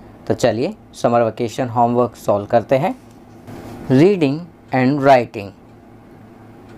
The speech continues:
पढ़ना और लिखना। Read aloud any book, your old textbook,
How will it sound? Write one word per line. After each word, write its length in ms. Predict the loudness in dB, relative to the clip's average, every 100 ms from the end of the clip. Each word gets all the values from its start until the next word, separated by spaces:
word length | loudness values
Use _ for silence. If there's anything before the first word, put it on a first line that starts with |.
| -20 -20 -20 -20 -20 -2
पढ़ना 340 | -2 0 -2 -2 -4 -16 -20 -2
और 300 | 2 2 0 -2
लिखना। 420 | -2 -2 -6 -8 -10 -16 -20 -20 -10 0
Read 320 | 0 0 -2
aloud 380 | 2 4 2 0 -6 -2
any 180 | 0 0 2
book, 260 | 0 -2 -12 -20 -20 -18 -4 2
your 160 | 2 0
old 240 | -4 -6 -2
textbook, 480 | -2 -2 -4 -2 -2